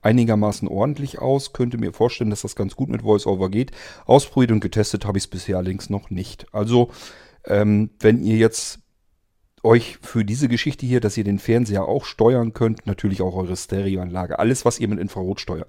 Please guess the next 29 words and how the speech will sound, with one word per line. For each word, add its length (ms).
könnt, 300
dass 100
ihr 80
sagt, 240
"Ja, 220
möchte 240
ich 120
auch 280
gerne 240
so 120
wie 60
der 120
Cord 380
mit 200
Sprachbefehlen 720
steuern 460
können", 260
ähm, 640
dann 420
könnt 240
ihr 60
euch 80
natürlich 320
solch 280
einen 280
Harmony, 640
ähm, 540
Hub 300
kaufen. 520